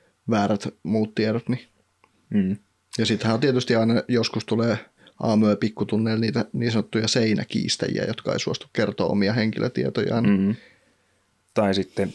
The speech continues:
Speaker 2: ei tästä ole pitkäkään aika, kun kävi niin päin, että potilas kertoi kiltisti henkilötiedot ja lähdettiin häntä viemään sairaalaan. Ja sit siinä matkalla hän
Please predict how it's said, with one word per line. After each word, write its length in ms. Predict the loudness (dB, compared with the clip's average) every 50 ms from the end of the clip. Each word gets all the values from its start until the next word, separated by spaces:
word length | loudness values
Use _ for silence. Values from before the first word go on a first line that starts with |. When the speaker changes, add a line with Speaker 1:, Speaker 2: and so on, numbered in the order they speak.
| -4
Speaker 2:
ei 140 | -2 0 0
tästä 240 | 0 0 0 0 -2
ole 80 | -2 -2
pitkäkään 420 | -2 -2 -2 -4 -4 0 0 0
aika, 160 | 2 2 0 0
kun 120 | -2 -2
kävi 240 | -2 0 2 2 4
niin 180 | 4 2 2
päin, 240 | 0 0 0 0 0
että 220 | -2 -2 -4 -6 -6 -6 -10 -20 -20 -20 -20 -20 -18 -18 -16 -16 -16 -18 -18 -20 -20 -20 -20 _ -2
potilas 360 | 0 0 2 2 2 0 0 0
kertoi 300 | 0 0 0 0 -2 0
kiltisti 440 | 0 2 2 2 0 0 -2 -2 0
henkilötiedot 720 | 2 2 2 2 2 2 2 2 0 0 2 0 0 0
ja 80 | 0 0
lähdettiin 480 | 0 0 0 -4 -6 -4 -2 -2 0
häntä 260 | 0 0 0 0 2 2
viemään 300 | 0 0 0 0 0 0
sairaalaan. 580 | 2 2 2 4 4 4 2 2 2 2 2
Ja 80 | 0 0
sit 140 | -2 -4 -4
siinä 240 | -4 -2 0 0
matkalla 460 | 2 0 0 -2 -2 -4 -2 -2 -2 -2
hän 260 | -2 -2 -2 -4